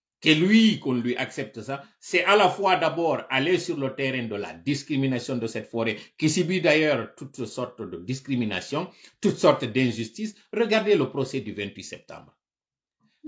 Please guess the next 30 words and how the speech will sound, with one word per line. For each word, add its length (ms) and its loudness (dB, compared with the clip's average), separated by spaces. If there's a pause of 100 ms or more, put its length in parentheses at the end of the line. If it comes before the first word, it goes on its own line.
Sur 360 4
le 140 8
banc 280 6
des 240 4
accusés, 680 -6
il 180 4
n'y 160 4
avait 300 4
pratiquement 1160 -4
que 120 -4
des 240 -4
gens 260 -2
issus 300 -8
de 100 -6
la 180 -6
même 240 -8
région. 440 -14 (1120)
Alors 560 8
que 80 -4
là, 320 0
sur 280 -10
la 200 -4
chaîne 420 2
de 60 -2
responsabilité, 1040 -8 (240)
où 140 -2
se 100 2
trouvait 340 0
Moussa 340 -4
Keita ? 400 -12